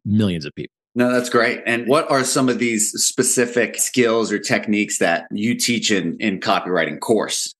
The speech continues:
Speaker 2: 'Cause I, I imagine some people were reaching out to actually get some specific answers, maybe not, like, "Teach me how to copyright better." So I'm curious what your syllabus looks like. Yeah.
Speaker 1: Yeah. I mean, the, the reason I'm so qualified to do this is because I,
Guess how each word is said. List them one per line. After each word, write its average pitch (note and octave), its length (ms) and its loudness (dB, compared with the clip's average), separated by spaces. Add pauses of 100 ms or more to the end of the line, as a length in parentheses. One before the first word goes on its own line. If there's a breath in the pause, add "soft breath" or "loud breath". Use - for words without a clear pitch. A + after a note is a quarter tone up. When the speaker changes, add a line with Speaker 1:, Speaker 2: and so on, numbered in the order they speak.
Speaker 2:
'Cause C3 140 4
I, B2+ 140 2
I B2 240 0
imagine A#2+ 400 -2
some C3+ 180 2
people C3+ 320 2
were A#2+ 160 2
reaching C3 360 0
out C3 320 0
to A2 300 2
actually A2+ 800 0 (320)
get C3+ 320 2
some G#2+ 680 2
specific - 1040 -2 (100)
answers, G#2+ 480 0
maybe A2 220 0
not, F#2+ 180 -2
like, F2 300 -4
"Teach B2 260 -4
me G#2 140 0
how F#2 160 0
to - 160 -6
copyright F#2 580 -2
better." G2 360 0
So F2+ 500 0
I'm A2+ 100 -2
curious A2 320 2
what B2 160 0
your G#2+ 80 -2
syllabus G#2 480 0
looks F2+ 220 -4
like. D#2 200 0
Yeah. G#2+ 360 2
Speaker 1:
Yeah. B2+ 320 2
I D3+ 40 2
mean, D3+ 180 2
the, B2+ 40 2
the B2+ 120 2
reason D3+ 200 2
I'm B2+ 80 2
so C#3+ 120 0
qualified A2+ 420 -2
to E2 80 -18
do C#3 120 2
this A2 120 0
is - 40 -12
because G#2 140 -2
I, G2+ 100 2